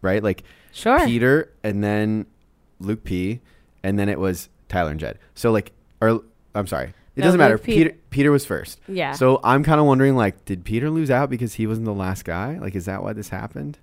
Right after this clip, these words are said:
Speaker 2: I don't know.
Speaker 1: You know, like, I wonder if he got screwed in that.
Speaker 2: Yeah, I mean, I don't know how that would play. That's hard for me to
Speaker 1: No, I, I,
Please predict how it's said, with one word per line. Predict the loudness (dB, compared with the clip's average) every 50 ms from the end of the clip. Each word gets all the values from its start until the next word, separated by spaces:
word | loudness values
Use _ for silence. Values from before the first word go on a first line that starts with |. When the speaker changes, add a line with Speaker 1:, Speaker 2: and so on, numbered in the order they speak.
| _ -12
Speaker 2:
I | -10
don't | -8 -6 -6
know. | -4 -4 -4 -4 -6 -8 -10 _ _ -8
Speaker 1:
You | -6 -4
know, | -2 -2 -2
like, | -2 -2 -2 0
I | 0 0
wonder | 0 0 0 0 0 0 -2
if | -2 -4
he | -6 -6
got | -4 -4 -6 -6
screwed | -10 -10 -10 -8 -8 -8
in | -10
that. | -10 -12 -12 -14 -16 -18 -20 -20 -20 _ _ _ _ _ _ _ _ _ _ _ _ _ _ _ _ _
Speaker 2:
Yeah, | 0 2 4 4 4 4 2
I | 2 2
mean, | 0 0 -2 0
I | 0 0 2
don't | 2 2 2
know | 2 2 4 4 4 2 0 -4 -8 _
how | -8 -6 -2 0 2 2 4 2 2 2 0 -2 -6 -8 -14 _ _ _
that | -10 -6 -4 -4 -2 -4
would | -6 -8 -6
play. | -6 -4 -4 -2 -2 -2 -4 -4 -6 -6 -10 -16 _ _ _ _ _ -20 _ _ -2 2
That's | 2 2 4 4
hard | 4 4 4 4
for | 2 0
me | 0 0 0
to | 2 2 2 2 2 0 0 -2 -6 -6 0 4
Speaker 1:
No, | 6 6 6 4
I, | 4 0 0
I, | 2 2